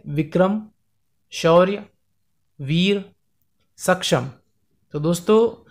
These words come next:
मिशन चंद्रयान टू के लैंडर का नाम ऑप्शन ए विक्रम था।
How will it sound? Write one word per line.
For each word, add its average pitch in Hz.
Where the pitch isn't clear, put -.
मिशन 202
चंद्रयान 185
टू 180
के 208
लैंडर 165
का 196
नाम 185
ऑप्शन 190
ए 208
विक्रम 175
था। 127